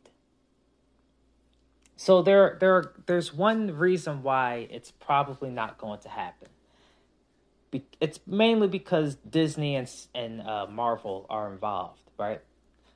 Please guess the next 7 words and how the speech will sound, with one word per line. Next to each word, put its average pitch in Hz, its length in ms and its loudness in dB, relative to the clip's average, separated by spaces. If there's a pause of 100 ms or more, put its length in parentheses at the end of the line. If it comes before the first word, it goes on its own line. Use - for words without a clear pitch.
(1120)
And 165 240 0
to 196 160 0
be 202 240 -2
specific, - 880 -2 (200)
here's 214 280 0
the 175 80 -2
thing. 101 480 -6